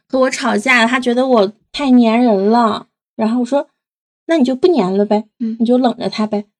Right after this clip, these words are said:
Speaker 1: 他说：“嗯，我做不到。” <laughs> 我当时心里就一万个问号，因为她曾经是一个非常高冷，然后非常自主的这么一个女孩子。我不想用独立这个词，但是很自主。就是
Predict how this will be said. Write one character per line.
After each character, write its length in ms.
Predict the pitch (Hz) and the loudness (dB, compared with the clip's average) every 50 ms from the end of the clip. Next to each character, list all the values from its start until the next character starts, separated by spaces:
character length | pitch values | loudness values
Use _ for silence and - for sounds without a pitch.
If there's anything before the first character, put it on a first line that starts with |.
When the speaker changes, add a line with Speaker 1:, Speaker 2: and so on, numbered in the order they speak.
| _ _ | _ _
Speaker 1:
他 60 | - 254 | -8 -8
说 240 | 247 277 277 294 320 | -6 -6 -6 -4 -2
：“嗯， 240 | 285 285 277 277 277 | -2 0 2 2 2
我 60 | 269 | 2
做 240 | 262 262 302 277 269 | 2 2 0 0 0
不 200 | 240 240 247 262 | -2 -4 -2 0
到。” 340 | 247 285 262 254 233 220 214 | 0 2 2 2 2 2 2
<laughs> 1600 | - - - - 466 427 - - 403 392 403 - 415 539 - 403 403 - _ _ - - - 466 453 466 - - - - - - | 0 0 -2 -2 -4 -4 -2 2 2 2 4 2 2 0 -2 -4 -6 -10 _ _ -18 -14 -12 -10 -10 -12 -12 -18 -20 -12 -8 -4
我 60 | 285 | 0
当 100 | 359 370 | 2 4
时 140 | 392 415 403 | 4 4 4
心 120 | - 415 | 4 4
里 80 | 415 339 | 4 4
就 140 | 320 320 311 262 - | 2 0 -4 -4 -6
一 120 | - 254 294 | -4 0 0
万 160 | 339 370 359 | 2 2 0
个 120 | 277 269 | -2 -2
问 200 | 269 294 302 269 | 0 0 0 0
号， 160 | 277 - 294 285 | 0 -2 -2 0
因 60 | 302 | 0
为 60 | 311 | -2
她 260 | - - 349 349 349 | -4 -4 -2 -2 -2
曾 240 | 339 - - 208 202 | -2 0 0 2 2
经 160 | 226 240 262 | 2 2 2
是 180 | 277 - - 285 | 0 -2 -2 -2
一 120 | 247 214 | -2 0
个 120 | 214 214 214 | 0 -2 -2
非 220 | 214 - 262 269 | -2 -2 -6 -6
常 340 | 262 - - - 202 196 202 208 | -6 -6 -6 -4 -4 -2 -4 -2
高 280 | - 254 247 262 262 269 | -2 -2 0 0 0 0
冷， 220 | 262 254 220 - - - 98 - _ _ _ _ _ | 0 0 0 0 -4 -10 -20 -20 _ _ _ _ _
然 100 | - 208 | 0 0
后 80 | 202 208 | 0 0
非 160 | - 262 269 | 0 -2 -4
常 400 | 254 - - 220 196 196 196 220 - _ _ _ _ _ _ - | -4 -4 -4 -4 -2 -2 -4 -4 -6 _ _ _ _ _ _ -8
自 200 | - 330 339 262 | -4 -4 -4 -2
主 200 | - 254 214 - | 0 -2 0 0
的 120 | - 196 | 0 0
这 80 | 202 233 | 0 2
么 100 | 220 208 | 2 2
一 100 | 196 190 | 2 2
个 120 | 202 190 | 0 0
女 100 | 196 196 | 0 0
孩 280 | 180 196 - - - - | -2 -4 -8 -10 -12 -14
子。 160 | 208 - - - | -14 -10 -2 0
我 80 | 208 208 | 0 0
不 80 | 240 | 0
想 180 | 269 311 247 202 | -2 -4 -2 0
用 240 | 214 220 220 214 208 | 2 2 2 2 0
独 200 | 214 - 175 226 | -2 -4 -4 -2
立 160 | 202 214 226 214 | -2 0 0 0
这 80 | 214 | 0
个 140 | 208 196 185 | 0 0 -2
词， 100 | 196 - | -2 -4
但 140 | - 214 233 | -4 -4 -2
是 140 | 240 233 233 | 0 -2 -2
很 240 | 240 - 226 190 214 - _ | -2 -2 -2 -4 -4 -8 _
自 200 | - - 302 269 | -16 -12 -12 -12
主。 280 | 254 - - 196 - - _ _ - - _ - | -6 -4 -4 -4 -4 -8 _ _ -20 -20 _ -4
就 160 | - 240 233 | -2 0 2
是 180 | 233 226 226 | 2 2 0